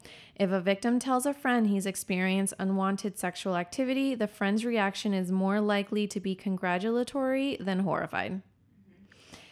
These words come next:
And the victim is less likely to report the crime thereafter. There's a common sentiment that men are always open to sexual advances and therefore automatically consent.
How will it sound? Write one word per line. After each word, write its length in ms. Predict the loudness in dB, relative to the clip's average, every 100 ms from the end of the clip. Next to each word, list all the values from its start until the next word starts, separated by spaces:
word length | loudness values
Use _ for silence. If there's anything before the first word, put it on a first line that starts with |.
| -8
And 160 | 0 0
the 60 |
victim 340 | 2 0 2 2
is 140 | 2
less 340 | 4 2 2 2
likely 380 | 2 2 0 0
to 120 | 0
report 400 | 0 0 -2 -2
the 100 | -8
crime 380 | -8 -6 -6 -6
thereafter. 500 | -6 -8 -10 -14 -14 -16 _ _ -20 _ -20 -20 -20 -20 -20 -20 -20 -20 _ _
There's 280 | 6 8 8
a 60 | 2
common 480 | 2 2 4 2 2
sentiment 540 | 4 4 4 4 4
that 200 | 2 2
men 500 | 2 4 4 2 2 2
are 320 | 2 4 2
always 320 | 2 2 2 0
open 260 | 0 2
to 60 | 2
sexual 440 | 0 -2 -2 0
advances 720 | 0 0 0 0 0 0 0
and 240 | 0 2 4
therefore 600 | 4 2 2 4 6 6
automatically 800 | 4 4 4 4 2 0 0 -2
consent. 800 | 0 -2 -2 -2 -2 -4 -10 -18